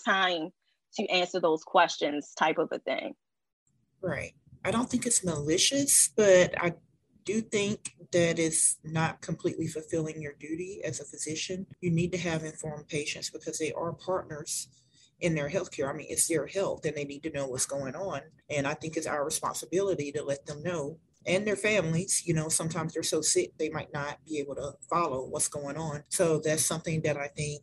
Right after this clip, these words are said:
Speaker 2: it's important for physicians and nurses to do to make sure that the patients have a grasp of what's going on with them, which unfortunately is not where I would like it to be.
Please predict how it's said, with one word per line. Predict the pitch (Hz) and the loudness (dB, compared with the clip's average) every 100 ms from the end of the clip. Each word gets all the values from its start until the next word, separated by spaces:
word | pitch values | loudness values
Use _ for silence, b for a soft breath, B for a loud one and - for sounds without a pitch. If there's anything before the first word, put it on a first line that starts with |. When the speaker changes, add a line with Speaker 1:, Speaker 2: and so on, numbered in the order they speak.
| - | -10
Speaker 2:
it's | - - | -8 -4
important | - - 160 - - | -4 0 -2 -2 -6
for | 156 143 139 | -2 -2 -4
physicians | - - 151 147 170 156 147 147 147 | -4 0 2 0 0 -4 -6 -4 -4
and | 139 | -4
nurses | 139 135 147 | -8 -6 -6
to | - | -6
do | 147 143 | -8 -10
to | |
make | 143 - | -8 -6
sure | - | -6
that | 143 - | -6 -6
the | |
patients | - 147 - - - - - | -8 -6 -6 -6 -8 -8 -4
have | 185 160 | 0 2
a | 147 | 0
grasp | 151 143 139 - - - - | -2 -2 0 0 0 -6 -6
of | 160 160 | -6 -2
what's | 143 - | 0 0
going | 143 139 139 | -2 -6 -6
on | 135 123 - | -8 -8 -12
with | - | -16
them, | - - _ _ _ _ _ - | -18 -20 _ _ _ _ _ 0
which | 160 180 | 0 0
unfortunately | 151 165 175 - 175 160 165 165 - | 0 2 2 2 -2 0 0 0 0
is | 156 151 - | 0 0 0
not | 151 147 - | -2 -4 -4
where | 147 147 147 143 - | -2 0 0 -2 -2
I | 143 | -2
would | 143 - | -2 -2
like | 143 139 139 | -4 -6 -6
it | - | -8
to | 147 | -8
be. | 131 | -10